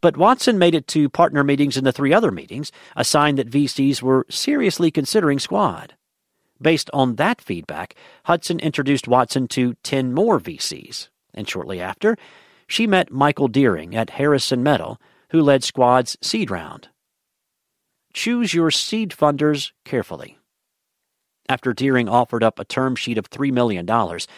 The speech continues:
Watson quickly had offers from other V Cs. "It's funny because it took me deliberately being in the market for fundraising for, like, two and a half months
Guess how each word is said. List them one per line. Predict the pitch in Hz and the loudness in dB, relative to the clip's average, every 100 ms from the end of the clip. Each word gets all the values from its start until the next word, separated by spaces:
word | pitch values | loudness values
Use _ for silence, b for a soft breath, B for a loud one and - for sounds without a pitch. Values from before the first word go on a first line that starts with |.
| B B B - | B B B -2
Watson | 175 233 - 202 | -2 0 -2 -4
quickly | 165 185 - 160 | -2 -2 0 0
had | 139 131 | 4 4
offers | 123 - 135 | 4 2 -2
from | - 165 - | -2 -4 0
other | 208 185 92 - | 0 2 0 -4
V | 95 95 | -8 -6
Cs. | - 87 101 - - _ _ _ _ _ - | -6 -10 -12 -14 -16 _ _ _ _ _ -6
"It's | 202 - | -4 0
funny | 294 170 | 2 2
because | 135 156 143 | 2 0 0
it | 143 | -2
took | - - | -4 -4
me | 160 | -2
deliberately | 143 156 226 220 165 151 | 0 0 2 2 0 0
being | 139 165 156 | 2 4 4
in | 127 | 2
the | |
market | 117 127 135 139 | 2 2 2 -2
for | - 104 | -6 -4
fundraising | - 226 147 127 123 147 | 0 2 2 2 0 -2
for, | - 123 | 0 0
like, | 117 - - | 0 -4 -4
two | 165 | -2
and | 135 | 0
a | |
half | 113 107 | -2 -4
months | 196 185 147 | 0 0 0